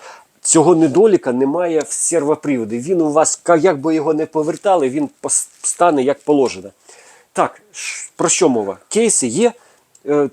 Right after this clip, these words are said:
триножки є, акумулятори по дві штучки, зарядні пристрої, пульти керування. Ну, тільки раба ще не вистачає, щоб оце все і займатися цими роботами. Ну що,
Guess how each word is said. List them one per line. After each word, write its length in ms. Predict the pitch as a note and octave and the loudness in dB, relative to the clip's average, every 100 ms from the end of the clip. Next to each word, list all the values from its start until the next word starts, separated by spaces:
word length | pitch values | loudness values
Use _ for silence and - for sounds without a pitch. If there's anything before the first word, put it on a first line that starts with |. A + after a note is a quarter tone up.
| _ | _
триножки 480 | E3 F3 F3 - C#3 | 0 2 2 0 -4
є, 240 | C#3 A#3 A#3 _ - | 0 0 -2 _ -4
акумулятори 640 | D3+ E3+ E3+ E3+ - C#3 | -2 0 2 2 0 -4
по 160 | - C#3+ | -4 -2
дві 200 | C3+ C#3+ | 0 -2
штучки, 460 | - A#3+ - G3 - _ | -2 -6 -4 -6 -6 _
зарядні 460 | A2+ F3 F3 D3+ E3 | -4 0 2 2 0
пристрої, 580 | E3 A#3+ - F#3+ G3 F3+ _ _ _ _ _ _ - - _ _ _ | 0 -2 0 2 2 0 _ _ _ _ _ _ -20 -20 _ _ _
пульти 480 | - G3 D3 D3 C3 - | 0 0 2 0 0 -4
керування. 680 | - E3 F3+ A3+ A#3+ A3 G#3 - _ _ _ _ A#2 | 0 4 4 4 2 0 -2 -6 _ _ _ _ -6
Ну, 200 | E3 F3 | -4 -2
тільки 400 | - G#3+ G#3 F#3 | -2 0 4 4
раба 360 | G#3 E3 B2+ | 2 2 0
ще 220 | - - | -2 -6
не 80 | B2+ | -4
вистачає, 640 | B2 - D3 - A3 F#3 C#3 | -6 -6 -8 -6 -4 -4 -4
щоб 280 | - A2+ | -6 -8
оце 300 | C3+ C3 G3 | -8 -6 -2
все 260 | G#3 - F3 | -2 -2 -2
і 80 | D#3+ | 0
займатися 640 | A#2+ D3+ F#3+ - C#3+ C3+ | -2 -2 -2 -4 -6 -8
цими 300 | - D#3 D3 | -6 -2 -2
роботами. 480 | B2+ G#2+ G2+ A#2 A#2 _ _ _ _ _ _ _ - - _ _ _ _ _ - | -4 -6 -10 -12 -14 _ _ _ _ _ _ _ -20 -20 _ _ _ _ _ 0
Ну 100 | F3+ | 0
що, 300 | - C#3+ | 2 0